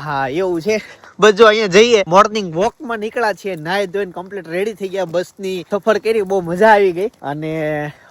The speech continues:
બસ આજ બધા ફ્રેન્ડ ભેગા થશું, ફૂલ એન્જોય કરવાની છે. ત્યાં પ્રસંગ શરૂ થઈ ગયો છે, પણ અમે કીધું કે એક ખેતરે આંટો મારતા જઈએ. ત્યાં કૂવો છે, કૂવે થોડીક વાર અમે ખોટી થયા.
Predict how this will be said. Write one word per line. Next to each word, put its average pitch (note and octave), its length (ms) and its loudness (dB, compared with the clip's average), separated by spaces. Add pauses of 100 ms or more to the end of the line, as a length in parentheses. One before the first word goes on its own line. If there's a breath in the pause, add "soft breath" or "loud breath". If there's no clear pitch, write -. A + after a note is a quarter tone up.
(120)
બસ G3+ 220 4
આજ F#3+ 120 0
બધા F#3 200 0
ફ્રેન્ડ G3 340 -2
ભેગા F#3+ 340 2
થશું, G#3 480 -2
ફૂલ A#3+ 220 4
એન્જોય G#3+ 320 2
કરવાની A3 480 2
છે. G3 120 -6
ત્યાં A#3+ 320 2
પ્રસંગ A#3+ 340 -4
શરૂ A#3 260 4
થઈ A3 200 0
ગયો G3 240 0
છે, B3+ 220 -2
પણ F#3 120 -4
અમે G#3 140 -6
કીધું A3 220 -2
કે G#3+ 60 -6
એક G3+ 80 -6
ખેતરે A#3 500 0
આંટો A3+ 280 4
મારતા A3 380 0
જઈએ. B3 280 0
ત્યાં F#3+ 240 -8
કૂવો A#3+ 320 4
છે, A#3 200 2
કૂવે G3+ 280 0
થોડીક A#3 280 2
વાર A3+ 120 6
અમે A3 200 0
ખોટી G#3+ 340 0
થયા. G3 220 -6